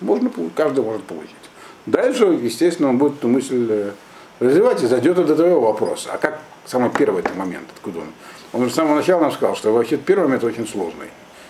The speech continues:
Его трудно понять, потому что это вещь, которую невозможно научить. Ее можно воспринять. А кто меня заставит воспринять, пока еще не знаю.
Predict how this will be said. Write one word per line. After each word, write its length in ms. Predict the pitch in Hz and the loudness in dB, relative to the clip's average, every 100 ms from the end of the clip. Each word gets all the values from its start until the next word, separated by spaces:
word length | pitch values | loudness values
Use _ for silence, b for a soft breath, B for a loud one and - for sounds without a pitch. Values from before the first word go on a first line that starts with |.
| B | B
Его 120 | 101 | -4
трудно 300 | 107 139 123 | 0 2 2
понять, 300 | 120 107 92 | 2 0 -4
потому 180 | - 101 | -8 -10
что 80 | 107 | -8
это 120 | 113 | -2
вещь, 160 | 147 170 | 0 0
которую 220 | - 110 | -2 0
невозможно 400 | 110 107 107 95 | 0 2 -2 -2
научить. 460 | 90 82 - - - - - - B B B | -8 -12 -16 -20 -20 -20 -20 -20 B B B
Ее 140 | 98 117 | 0 2
можно 240 | 131 123 | 4 4
воспринять. 480 | 117 - 110 101 - - | 2 0 -2 -2 -6 -8
А 80 | |
кто 220 | 95 - 131 | -10 -2 0
меня 140 | 120 | 0
заставит 420 | 95 - - 76 | -2 -6 -10 -12
воспринять, 340 | - - 151 - | -14 -6 -6 -4
пока 320 | - - 262 | -4 0 0
еще 240 | 254 214 | 0 -6
не 120 | 104 | -8
знаю. 260 | 87 92 82 | -8 -10 -14